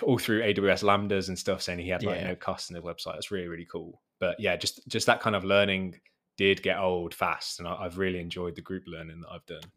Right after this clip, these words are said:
Speaker 2: Yeah, I think, I think it also was just so, there was so much. Um, so, but, but, but on that, on that note of how you've sort of,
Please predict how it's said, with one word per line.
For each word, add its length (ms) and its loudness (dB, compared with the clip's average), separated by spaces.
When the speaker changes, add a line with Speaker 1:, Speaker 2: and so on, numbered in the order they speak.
Speaker 2:
Yeah, 180 0
I 60 -4
think, 240 -2
I 40 -6
think 240 -4
it 120 -10
also 360 -8
was 140 -10
just 280 -8
so, 200 -4
there 140 -6
was 160 -4
so 220 -8
much. 420 -12
Um, 280 0
so, 260 10
but, 360 6
but, 320 8
but 100 10
on 220 10
that, 340 2
on 180 6
that 300 0
note 300 -2
of 120 2
how 280 8
you've 220 4
sort 160 4
of, 140 4